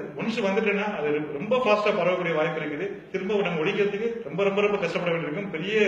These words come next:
ஒரு டிராவல் பண்ண வேண்டியிருக்கும். அதுக்கு நீங்க யாரும் ஆளாகாதீங்க. அதே மாதிரி அரசாங்கம் வந்து ஒரு உன்னதமான முயற்சி எடுத்திருக்குது. இந்த மீசில்ஸை வந்து சு-, சுத்தமா இல்லாம ஆக்கணும். இந்த ருபெல்லா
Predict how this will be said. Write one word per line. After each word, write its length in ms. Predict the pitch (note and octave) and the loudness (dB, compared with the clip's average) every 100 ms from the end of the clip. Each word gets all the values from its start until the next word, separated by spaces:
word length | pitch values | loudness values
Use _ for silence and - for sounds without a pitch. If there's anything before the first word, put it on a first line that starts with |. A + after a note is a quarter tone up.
| D#3+ | 4
ஒரு 200 | C#3+ C3+ | 2 0
டிராவல் 320 | C3+ C#3+ E3 D#3 | -2 0 0 0
பண்ண 140 | C#3+ | -4
வேண்டியிருக்கும். 460 | C3 A#2+ A2 D3 - - - - | -6 -8 -8 -10 -10 -16 -20 -4
அதுக்கு 280 | C#3+ G#3+ A#3+ | 2 2 2
நீங்க 220 | G#3+ G#3 | 0 2
யாரும் 240 | F#3 F#3+ | 2 2
ஆளாகாதீங்க. 600 | E3+ E3+ E3 C#3+ A#2+ C3 F#3+ - - - - | 2 2 0 -2 -4 -6 -8 -10 -18 -20 -8
அதே 180 | D3 G3 | -4 -2
மாதிரி 280 | F3+ E3+ F3+ F3+ - - - | 0 0 -2 -4 -10 -16 -8
அரசாங்கம் 440 | B2+ D#3+ F#3 F3+ | -4 -2 -2 -2
வந்து 220 | D#3+ D3+ F3+ | -4 -4 -4
ஒரு 160 | D3 C3+ | -4 -4
உன்னதமான 420 | - E3+ F#3+ G3+ | -2 0 2 2
முயற்சி 280 | F3 D#3+ D#3 | 0 -2 -4
எடுத்திருக்குது. 380 | C#3+ C#3+ A#2+ A#2+ - - | -4 -4 -4 -6 -10 -14
இந்த 160 | C#3+ C3+ | -12 -10
மீசில்ஸை 420 | D3 F3 F3+ F3 D#3 | -6 -6 -6 -6 -6
வந்து 180 | D#3+ | -6
சு-, 260 | D#3+ D3 D#3+ | -8 -10 -12
சுத்தமா 320 | - D3+ D#3+ | -10 -8 -6
இல்லாம 240 | D3 D#3 D3 | -4 -4 -4
ஆக்கணும். 340 | C3+ C#3 C3+ - - | -4 -6 -8 -10 -16
இந்த 160 | - C#3 | -10 -6
ருபெல்லா 360 | C#3 D3+ F#3+ | -4 0 4